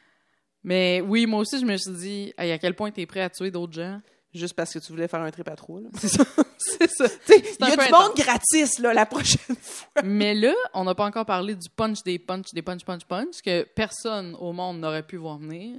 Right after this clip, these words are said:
Speaker 1: L'épisode se termine sur Anderson Jean-Louis qui se fait descendre.
Speaker 2: Ouais.
Speaker 1: Ça, là, premièrement, je me suis dit, « Pardon ?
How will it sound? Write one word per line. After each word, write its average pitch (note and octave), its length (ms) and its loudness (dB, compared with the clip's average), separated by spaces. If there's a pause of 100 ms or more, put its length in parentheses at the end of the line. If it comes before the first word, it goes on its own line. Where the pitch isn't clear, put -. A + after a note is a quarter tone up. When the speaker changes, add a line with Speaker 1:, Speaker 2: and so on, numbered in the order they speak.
(340)
Speaker 1:
L'épisode F#3 560 -8
se - 80 -12
termine E3 640 -14 (480)
sur D#3+ 260 -14
Anderson F3 480 -10
Jean-Louis D#3+ 560 -14
qui - 120 -20
se - 160 -18
fait F3 120 -6
descendre. D3+ 440 -12 (760)
Speaker 2:
Ouais. G#3 320 2 (240)
Speaker 1:
Ça, F4+ 320 2
là, D4 360 4 (640)
premièrement, A3+ 580 2
je G#3 80 -4
me G3 80 -2
suis F3+ 160 -14
dit, « G3 260 -10 (400)
Pardon ? B3 460 4